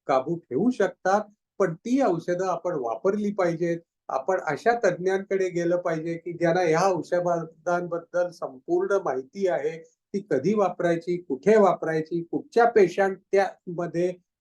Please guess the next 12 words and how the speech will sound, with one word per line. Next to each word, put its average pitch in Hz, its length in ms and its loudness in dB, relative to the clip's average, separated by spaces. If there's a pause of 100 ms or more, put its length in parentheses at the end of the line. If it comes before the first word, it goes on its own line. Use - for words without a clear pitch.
त्या 190 180 0
औषधानेच 185 720 -2
ट्रीटमेंट 185 460 -2
सुरू 160 240 -8
करायची 160 640 -2 (280)
इत्यादी. 131 500 0 (460)
म्हणून 202 440 4 (420)
आज 170 320 0 (160)
आपलं 170 480 -4 (600)
भविष्य 160 520 -4
चांगलं 156 460 0
आहे, 196 320 -2